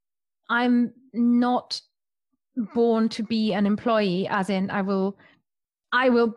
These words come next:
just strain against it. I will always find some kind of way that other people aren't doing it as great as I would be doing it. I've always got the better ideas and whatever, you know, like, I'm sure I do really, but you know what I mean? Like, you have to learn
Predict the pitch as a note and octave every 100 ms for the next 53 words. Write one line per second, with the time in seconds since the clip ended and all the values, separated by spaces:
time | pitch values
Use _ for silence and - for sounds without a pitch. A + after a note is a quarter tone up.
0 | - A3+ - - - - C4+ A#3 A3 A3
1 | G#3+ G#3 G3+ - G#3 G3+ G3 A3 A3+ A#3
2 | A3+ A3+ - A3+ A3+ B3 G#3+ A3 G#3 A3+
3 | A3 G#3+ A3+ A3 B3 A#3+ A#3 A3 A3 G#3+
4 | A3+ A3+ A3 G#3+ G#3+ - _ B3 A3+ G#3+
5 | A#3 A#3 G#3+ G#3 G3+ G#3 G#3 G3+ G3+ G3+
6 | G#3 G#3+ A#3 C4+ B3+ A#3 A3+ A3 A#3+ A#3
7 | G3 F#3+ G3 G3 F#3+ F#3+ - - - -
8 | A3+ A#3+ A#3 C4 C4+ G3 G#3 G#3 - A3+
9 | - D#4+ F#3+ F3+ F#3+ F3 E3+ - - F#3+
10 | A#3 E4+ F4 F4 E4+ A3+ A3+ B3+ D4+ D4+
11 | - B3+ A#3+ A#3 A#3 E3+ G#3